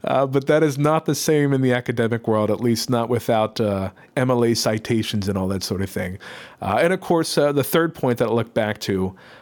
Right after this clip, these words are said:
uh, when I think about schoolwork and, and how I was is, "Wow, was I annoying." Uh, I look back and cringe, and I feel like, uh, you ought to cringe when you look back and see how you were. If not, how do you grow?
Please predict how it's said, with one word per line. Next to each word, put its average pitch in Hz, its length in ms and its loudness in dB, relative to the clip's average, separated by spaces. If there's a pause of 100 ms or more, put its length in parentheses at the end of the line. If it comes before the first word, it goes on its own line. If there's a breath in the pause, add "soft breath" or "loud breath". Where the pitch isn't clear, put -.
(140 loud breath)
uh, 101 180 -2
when 107 160 2
I 110 60 0
think 117 240 -4
about 101 280 -2
schoolwork 117 720 0
and, 98 320 -6
and 107 80 -4
how 110 240 0
I 107 80 2
was 110 400 0
is, 101 140 -2
"Wow, 131 260 0
was 123 200 2
I 113 160 0
annoying." 101 440 -2 (520 loud breath)
Uh, 95 180 -8
I 107 100 -4
look 120 280 0
back 117 260 0
and 107 100 -2
cringe, 107 520 -2
and 101 80 0
I 104 80 0
feel 127 280 0
like, 113 300 0
uh, 107 220 0 (340 loud breath)
you 156 220 4
ought 196 80 4
to 160 80 2
cringe 113 440 -2
when 107 140 0
you 107 80 2
look 110 320 0
back 101 340 -2
and 95 220 -4
see 107 320 -2
how 107 280 -4
you 98 200 -2
were. 98 460 -2 (600)
If 110 220 -4
not, 123 260 0
how 117 140 -2
do 110 80 0
you 101 140 -2
grow? 107 340 -2